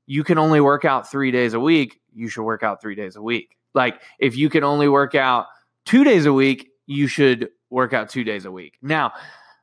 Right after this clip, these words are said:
I like to say three to four or three to five is a good range,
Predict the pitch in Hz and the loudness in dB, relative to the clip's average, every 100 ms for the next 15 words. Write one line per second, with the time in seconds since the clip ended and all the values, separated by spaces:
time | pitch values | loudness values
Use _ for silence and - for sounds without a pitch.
0 | _ _ - 143 185 190 156 - 139 147 | _ _ -2 2 2 2 2 0 -2 -2
1 | 156 156 139 - 143 127 - 135 131 156 | -4 -8 -8 -6 -6 -6 -10 -10 -8 -4
2 | 151 - 135 127 143 170 175 131 120 - | -4 -6 -10 -4 0 0 -2 -6 -10 -10
3 | 139 135 123 - 120 120 127 151 143 135 | -8 -6 -8 -2 0 2 2 0 -4 -6
4 | 127 117 113 - 131 139 127 120 120 120 | -6 -6 -10 -6 -2 -2 -4 -6 -6 -6
5 | 120 117 | -8 -12